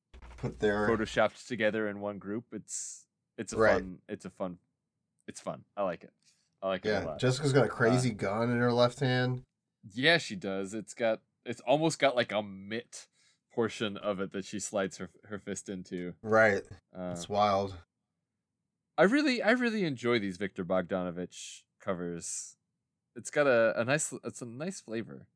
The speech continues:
Speaker 2: It's got a nice
Speaker 1: Nice
Speaker 2: flavor.
Speaker 1: flavor, nice chunky lines, nice texture. Like, I like
Speaker 2: Mm-hmm.
Speaker 1: Jessica's, like, face. Like, it all looks good.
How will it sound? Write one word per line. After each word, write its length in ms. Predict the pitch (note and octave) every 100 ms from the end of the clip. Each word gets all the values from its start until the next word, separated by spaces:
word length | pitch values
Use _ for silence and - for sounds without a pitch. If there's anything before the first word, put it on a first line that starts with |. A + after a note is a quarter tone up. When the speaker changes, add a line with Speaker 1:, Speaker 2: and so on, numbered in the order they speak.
| _
Speaker 2:
It's 100 | _
got 100 | -
a 40 | C#3
nice 200 | D#3 -
Speaker 1:
Nice 180 | C#3+ F3
Speaker 2:
flavor. 260 | - D#3 E3+
Speaker 1:
flavor, 100 | E3
nice 460 | C#3+ C#3+ - - _
chunky 720 | - C#3+ C#3 C3+ C3 B2+ B2
lines, 800 | A#2+ B2+ B2+ B2 B2+ A#2+ - -
nice 240 | A#2+ A2+
texture. 760 | - A#2+ - - A#2 A2+ A2+ A2 - - A2+
Like, 120 | A2+
I 60 |
like 200 | A2 A#2
Speaker 2:
Mm-hmm. 80 | D3+
Speaker 1:
Jessica's, 640 | F3+ G#3+ G#3+ - A3 A3 G#3
like, 360 | G3+ G3 F#3+ - _ -
face. 420 | - G#2+ G#2+ -
Like, 160 | G2+ G2
it 100 | A2
all 300 | G#2 G#2+ G#2
looks 180 | G2
good. 340 | - G#2 F#2+